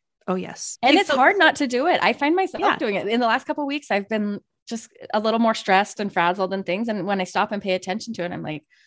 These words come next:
Speaker 2: "Oh, I'm doing it again. I'm putting these standards for myself that are unrealistic."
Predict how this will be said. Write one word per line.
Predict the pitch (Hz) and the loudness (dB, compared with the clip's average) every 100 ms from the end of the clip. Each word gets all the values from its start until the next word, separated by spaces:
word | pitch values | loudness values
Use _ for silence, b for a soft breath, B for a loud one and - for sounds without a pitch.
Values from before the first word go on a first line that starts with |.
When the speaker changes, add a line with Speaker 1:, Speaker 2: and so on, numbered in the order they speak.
| b b | b b
Speaker 2:
"Oh, | - 320 320 | -2 4 6
I'm | 269 208 | 6 4
doing | 277 330 | 2 2
it | 320 | 2
again. | 233 196 294 247 | 0 -2 -2 -2
I'm | 170 185 | -2 -4
putting | 214 254 320 | -2 0 2
these | 269 - _ _ | 0 -4 _ _
standards | - - 208 277 285 196 | -20 -6 -2 2 2 0
for | - | -2
myself | 190 180 185 180 | -2 0 0 -2
that | 185 | 0
are | 185 | -2
unrealistic." | 185 226 269 226 214 226 - 165 107 - | 0 0 0 0 -2 -6 -6 -4 -4 -6